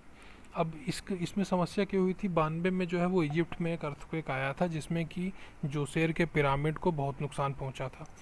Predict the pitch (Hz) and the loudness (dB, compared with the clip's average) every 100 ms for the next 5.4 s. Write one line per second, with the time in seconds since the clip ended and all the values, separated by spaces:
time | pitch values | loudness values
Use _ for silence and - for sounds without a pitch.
0 | - - - - 165 160 175 175 185 175 | -18 -18 -6 4 6 6 4 4 4 2
1 | 180 156 170 175 180 - - 180 175 165 | 2 4 6 10 10 8 6 6 6 4
2 | - 175 160 147 151 - 165 - 165 160 | 2 0 0 0 -4 -2 -2 6 8 10
3 | 156 156 151 143 170 - 160 165 156 160 | 8 4 2 2 0 0 0 0 0 -2
4 | - - - - 175 - - 196 190 175 | -4 -12 -14 -2 -2 -2 -2 0 0 -2
5 | 147 156 165 | 4 6 6